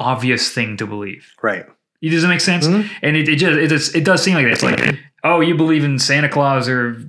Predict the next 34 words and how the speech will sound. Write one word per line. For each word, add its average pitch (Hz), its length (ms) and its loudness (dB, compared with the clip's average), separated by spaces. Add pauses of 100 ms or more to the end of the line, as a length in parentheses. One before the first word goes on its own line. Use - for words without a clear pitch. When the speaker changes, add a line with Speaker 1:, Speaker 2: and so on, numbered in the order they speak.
(240)
Speaker 1:
Tooth 151 240 -2
Fairy, 127 360 2
like, 120 200 -2
you 127 60 -4
believe 131 200 0
in 120 80 -4
God 123 340 0
or 120 60 0
Jesus." 120 380 0
And 131 160 0
it's 131 120 -4
sort 180 180 0
of 160 160 -4
this 139 120 -2
idea 143 400 0
of, 123 60 -4
like, 120 260 -4
haven't 196 320 -2
you 147 60 -2
grown 104 260 -2
out 151 220 0
of 147 80 0
that? 147 260 -2 (320)
Once 185 220 -2
you 165 60 -2
come 147 180 0
into, 123 160 -2 (200)
you 135 240 -4
come, 139 380 -2
come 135 160 -2
of 110 80 -2
age, 170 640 0
you 123 120 -4
realize 135 680 0